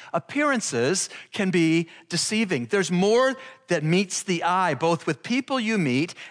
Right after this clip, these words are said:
and with living faith. But let's use the example when it says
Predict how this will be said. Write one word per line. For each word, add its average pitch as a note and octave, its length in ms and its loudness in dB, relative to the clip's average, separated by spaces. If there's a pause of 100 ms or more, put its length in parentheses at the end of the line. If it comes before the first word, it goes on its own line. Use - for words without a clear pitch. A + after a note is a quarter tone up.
and F3+ 340 0
with E3+ 260 -2 (160)
living C#3+ 520 0
faith. - 760 -6 (460)
But A#3 100 0
let's F4 260 0
use C#4+ 160 0
the B3 100 -2
example F3+ 600 -2 (180)
when F3+ 140 0
it D#3 100 -2
says F3 480 0